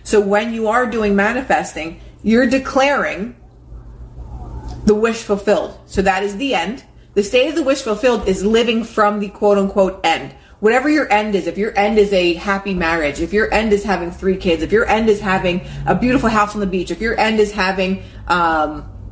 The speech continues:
a, a beautiful dog rescue, whatever your end is, declaring, I am God, declaring the end from the beginning. So if our beginning is today,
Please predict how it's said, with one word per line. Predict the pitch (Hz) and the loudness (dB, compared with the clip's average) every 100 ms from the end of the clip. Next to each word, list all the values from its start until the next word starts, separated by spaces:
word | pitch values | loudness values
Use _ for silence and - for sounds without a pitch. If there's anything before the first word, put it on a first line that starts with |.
| - - | -14 -4
a, | 185 180 185 | -4 -2 -4
a | |
beautiful | 180 254 262 - 233 196 | -4 -2 -2 0 -2 2
dog | 202 208 208 | 2 2 -2
rescue, | 170 170 156 156 | -6 -8 -12 -12
whatever | - 180 214 254 294 | -4 0 2 0 0
your | 294 285 202 | 0 0 2
end | 214 233 208 | 0 0 -2
is, | 202 170 120 - - - - - - - - - - - - - - - - - - - - | -2 -2 -2 -10 -12 -16 -20 -20 -18 -16 -16 -14 -12 -8 -8 -6 -6 -6 -6 -6 -4 -2 0
declaring, | 202 202 214 202 233 - | 0 0 0 2 0 -2
I | 180 190 | 0 0
am | 240 294 | 0 -2
God, | 240 196 208 | 0 0 0
declaring | 196 202 220 202 226 240 | -4 -6 -4 -2 -2 -4
the | 220 - | -6 -2
end | 226 226 196 220 | -2 0 -2 -6
from | 190 196 190 | -4 -2 -2
the | |
beginning. | 180 202 220 165 135 | -2 -2 -2 -2 -4
So | - 185 | 0 2
if | 185 | 2
our | 226 | 0
beginning | 269 240 254 226 | 0 -4 -2 -2
is | 185 - | -2 -2
today, | 185 151 - | -2 -2 -6